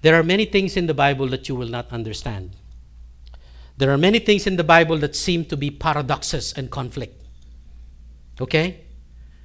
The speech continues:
But just because they are seemingly conflicting doesn't mean that they're not true.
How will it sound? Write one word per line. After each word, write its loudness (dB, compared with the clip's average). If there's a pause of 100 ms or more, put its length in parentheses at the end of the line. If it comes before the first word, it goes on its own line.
(300)
But 0
just 6
because 0
they 0
are 0
seemingly 0
conflicting -4
doesn't -2
mean 0
that 0
they're 2
not -4
true. -4